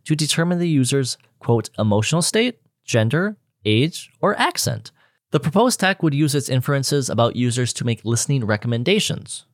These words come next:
If it thinks you're angry, it may suggest Olivia Rodrigo's latest album, Sour. Or if you just got dumped,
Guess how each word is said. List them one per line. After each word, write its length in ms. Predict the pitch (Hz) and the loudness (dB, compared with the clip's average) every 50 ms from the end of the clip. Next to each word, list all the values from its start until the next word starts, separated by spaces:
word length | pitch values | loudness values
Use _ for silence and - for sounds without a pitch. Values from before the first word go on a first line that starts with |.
| _ _ | _ _
If 100 | - - | -6 -6
it 80 | 87 - | -4 -2
thinks 240 | 92 92 90 - | -2 -2 -2 -2
you're 140 | 98 90 - | -2 -2 0
angry, 440 | - 147 208 175 123 117 143 175 - _ _ _ | 0 0 0 2 0 0 0 -2 -4 _ _ _
it 80 | 110 107 | -2 0
may 140 | 110 117 120 | 2 2 2
suggest 400 | - 139 117 - 120 123 - - | 0 0 0 0 0 0 0 0
Olivia 340 | 113 113 113 110 131 123 | 0 0 0 0 0 0
Rodrigo's 540 | 117 117 110 107 113 113 107 131 131 120 113 | 0 0 0 0 0 -2 0 0 -2 -2 0
latest 280 | 101 101 101 117 120 - | 0 2 2 2 2 2
album, 300 | 80 92 95 117 120 127 | 0 0 0 0 0 0
Sour. 460 | - - 208 240 - 98 - - - _ _ | 0 0 2 2 2 2 0 -4 -10 _ _
Or 360 | - 226 262 247 220 226 220 - | 0 2 4 4 2 0 -2 -4
if 140 | - 170 - | -6 -2 -2
you 60 | 185 | 0
just 160 | 180 196 - - | 0 0 0 2
got 180 | 202 190 - | 0 0 2
dumped, 380 | - 247 247 233 214 202 - | 2 2 2 2 0 -2 -6